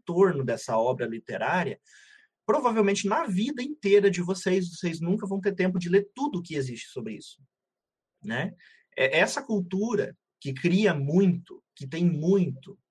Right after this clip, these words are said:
né, que tem uma biblioteca de Alexandria, que era essa a ideia de Alexandre o Grande quando criou a biblioteca, né, juntar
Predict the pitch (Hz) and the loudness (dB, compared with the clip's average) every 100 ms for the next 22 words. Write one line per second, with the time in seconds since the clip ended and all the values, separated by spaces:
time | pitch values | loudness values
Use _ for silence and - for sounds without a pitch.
0 | _ - 127 131 151 160 156 156 151 165 | _ -12 -12 -8 -6 -6 -4 -4 -2 -2
1 | 170 156 147 135 131 113 131 180 135 - | -4 -2 0 0 -2 -4 -2 -2 -2 -6
2 | - 120 123 139 - 131 120 127 120 107 | -4 -2 0 0 0 -2 0 0 -2 -6
3 | 104 117 104 104 135 139 131 110 - 120 | -6 -8 -10 -2 -2 -2 -6 -8 -6 -6
4 | 107 104 104 - 180 180 127 208 - - | -6 -8 -8 -2 -2 -2 -4 -4 -6 -18
5 | - _ - 123 151 151 | -20 _ -8 -4 -2 0